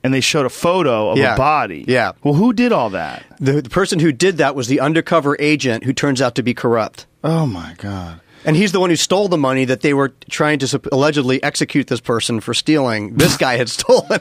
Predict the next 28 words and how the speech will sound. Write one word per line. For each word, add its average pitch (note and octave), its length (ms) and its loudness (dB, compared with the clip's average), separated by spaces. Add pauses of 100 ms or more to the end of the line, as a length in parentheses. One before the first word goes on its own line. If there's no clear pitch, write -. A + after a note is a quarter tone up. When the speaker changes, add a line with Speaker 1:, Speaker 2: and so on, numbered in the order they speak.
Speaker 2:
the A3 160 0
money. - 320 -2
Speaker 1:
What A#3+ 260 -4
a F3+ 160 -4
fucking G#3 680 -2
tangled E3+ 760 0
web. A#3+ 540 0 (100)
Speaker 2:
It G3+ 340 2
is. - 460 -2 (320)
Speaker 1:
Oh, B3 200 2
my D3 240 2
God. D#3+ 400 0 (240)
Speaker 2:
Yeah. B2+ 120 2
Speaker 1:
So E3 140 2
this F#3+ 220 -2
guy D3 540 0 (800)
sets - 440 0
up C#3+ 200 0
a C3 120 0
fake D#3+ 560 -2
murder D3+ 320 0
for D#3+ 200 -2
hire, A2+ 520 -2 (260)
then C#3 440 0
does C#3 280 2
a B2 60 0
fake F3 440 -2
murder, A#2 540 -2